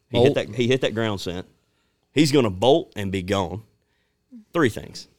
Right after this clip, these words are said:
Speaker 1: <laughs> 'cause the third one ended up happening. Second thing is he's gonna bolt and he's gonna run to sixty yards on the edge of that bean field, eighty yards on the edge of that bean field, and she's gonna have to make a split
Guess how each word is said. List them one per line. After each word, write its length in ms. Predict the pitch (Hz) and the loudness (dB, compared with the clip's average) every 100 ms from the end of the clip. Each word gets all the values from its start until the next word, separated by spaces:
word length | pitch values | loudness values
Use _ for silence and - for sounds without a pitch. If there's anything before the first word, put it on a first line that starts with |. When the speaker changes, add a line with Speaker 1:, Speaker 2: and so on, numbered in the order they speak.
| _ | _
Speaker 1:
<laughs> 540 | - - _ _ _ - | -20 -20 _ _ _ -10
'cause 120 | 90 | -8
the 40 | |
third 200 | - 117 | -2 -2
one 100 | 92 92 | -2 -10
ended 100 | 87 | -12
up 80 | 87 | -10
happening. 300 | 85 73 - _ _ _ _ _ _ _ _ _ - | -10 -12 -20 _ _ _ _ _ _ _ _ _ -12
Second 420 | - 147 - 90 | -2 0 0 -4
thing 260 | 113 104 101 | -4 -2 -4
is 120 | 92 | -2
he's 160 | 110 | -4
gonna 200 | 101 98 | -2 -4
bolt 360 | 87 107 120 143 | -2 2 2 2
and 80 | - | -2
he's 160 | 110 107 | -4 -2
gonna 180 | 107 92 | -2 0
run 320 | 104 123 127 | 0 2 0
to 40 | |
sixty 420 | 104 - 156 - 156 | -2 -4 -4 -4 0
yards 340 | 131 127 104 | 4 4 2
on 80 | 101 | -4
the 100 | - | -4
edge 160 | 110 | -4
of 60 | 110 | -2
that 180 | 107 - | -4 -4
bean 180 | 104 98 | -4 -4
field, 280 | - 87 87 | -4 -6 0
eighty 220 | 120 117 | 0 0
yards 240 | 104 98 | -2 -2
on 40 | 90 | -4
the 60 | |
edge 100 | 101 | -4
of 60 | 95 | -4
that 60 | 98 | -4
bean 140 | 101 | -4
field, 180 | 92 87 | -4 -6
and 80 | 80 | -4
she's 240 | 135 135 | -4 -2
gonna 200 | 123 107 | -2 -2
have 120 | 104 | -4
to 60 | 92 | -4
make 180 | 90 73 | -6 -6
a 60 | |
split 560 | - - 139 131 - | -8 -2 2 2 0